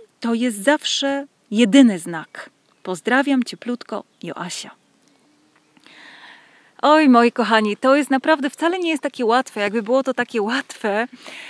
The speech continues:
to, to byłoby całkiem inaczej, bo już nawet w tych starych kulturach, pamiętacie, związanych z naturą, bardzo często dopiero szaman był w stanie nawiązać kontakt z takim zwierzęciem, czy jakiejś osobie pomóc. Ale mimo tego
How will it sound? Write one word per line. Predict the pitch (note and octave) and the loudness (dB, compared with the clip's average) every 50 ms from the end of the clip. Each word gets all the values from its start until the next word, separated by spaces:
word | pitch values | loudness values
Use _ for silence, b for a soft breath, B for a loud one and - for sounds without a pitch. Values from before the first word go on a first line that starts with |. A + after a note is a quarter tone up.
| B B B B - - | B B B B -6 -2
to, | A#3+ A#3 A#3 A#3 A3+ | 0 0 2 0 0
to | - A#3 G#3 | -2 -6 -6
byłoby | F#3+ A3 A#3+ B3 A#3 F#3+ G#3+ | -4 -2 0 0 0 0 -4
całkiem | - - A#3 A#3 A3+ - B3 A3+ G#3 | -8 -4 -6 -6 -6 -6 -8 -6 -6
inaczej, | G3+ F#3+ F#3+ G#3 G3+ - - G3+ F#3 F#3+ | -4 -2 -2 -2 -2 -4 -6 -6 -6 -4
bo | F3+ G#3 G#3 | -4 -4 -2
już | G#3+ A3+ G#3+ - | -2 -2 -2 -2
nawet | A3+ A#3+ C4 B3+ C4 - | -2 -2 -2 -2 -4 -8
w | - - | -10 -12
tych | - A3+ - | -12 -10 -10
starych | - - B3+ C4+ D4 D4+ C4+ | -4 0 0 0 0 0 -4
kulturach, | _ - B3 A3+ - A#3+ B3+ C4 B3 A#3 - | _ -6 -6 -6 -6 -6 -4 -4 -4 -4 -4
pamiętacie, | - G#3 G#3 G#3 G#3 G3+ A#3+ C4 B3+ - G#3 | -6 -8 -6 -6 -6 -4 -6 -6 -6 -6 -10
związanych | F3 F#3 G#3 G#3 F#3+ A3 A#3 A#3 A#3 G#3+ - | -8 -6 -6 -6 -4 -2 -2 -2 -2 -4 -6
z | - | -6
naturą, | F#3+ F#3+ - - A#3 B3 A#3+ G#3+ G#3 G#3 G#3 B B B B B B B | -8 -8 -8 -4 -2 -2 0 0 -2 -4 -6 B B B B B B B
bardzo | F3+ G3+ G#3 A#3 B3 A#3+ C4 | -2 0 0 0 0 -4 -6
często | - - A#3+ A#3+ - - A#3 | -6 -4 -4 -4 -4 -4 -6
dopiero | F#3 G#3 G3+ - A3+ G#3+ G3+ G3 | -6 -6 -6 -4 -4 -4 -4 -4
szaman | - - - B3+ C4 C4+ B3+ A3 F3+ E3 F3 F#3+ G#3+ A#3+ C4+ B B B B B - | -4 -4 -2 0 2 2 2 2 0 -2 -4 -4 -6 -6 -8 B B B B B 0
był | F3+ G#3+ A#3 B3 | 4 4 4 4
w | - - | 2 -4
stanie | - - - A#3 A3+ A#3 A#3 A3 | -12 -4 -2 0 0 0 -2 -4
nawiązać | F#3+ F#3 F3+ F3 F#3 F#3 F#3 F3 G3 F#3+ - - | -4 -6 -4 -4 -4 -4 -4 -6 -8 -8 -8 -10
kontakt | - G3+ G3 G3 F#3+ F3 G3 F#3 G3+ A#3 - - | -6 -4 -4 -4 -4 -4 -4 -4 -4 -6 -8 -14
z | - - | -8 -6
takim | G3 F#3+ _ - G#3 F#3+ | -6 -6 _ -6 -10 -8
zwierzęciem, | F3 F#3 F#3 G3 F#3 G3+ G3+ F#3+ F#3+ F3+ - G#3 A3 A#3+ A#3+ B B B B B B _ | -8 -6 -6 -4 -4 -4 -4 -6 -6 -8 -8 -8 -8 -8 -8 B B B B B B _
czy | - - - B3 B3 B3 B3+ | -6 -2 2 4 4 4 4
jakiejś | A3+ G3 G3 - - A3 G3 - | 2 0 -4 -4 -8 -12 -10 -10
osobie | - F#3 - - G3+ F3 F3 F#3+ | -12 -12 -8 -8 -8 -6 -6 -8
pomóc. | - - A#3 A#3+ A3+ F#3+ D#3+ E3 - - - | -6 0 0 0 0 0 -4 -6 -12 -8 -6
Ale | F#3+ F#3 F#3+ G3 | -6 -4 -2 0
mimo | G#3+ B3+ D#4 E4 D4+ | 0 2 2 0 -2
tego | - - C4 A3+ G3+ E3+ E3 E3+ F#3 | -2 -2 -2 -2 -2 -2 -4 -6 -8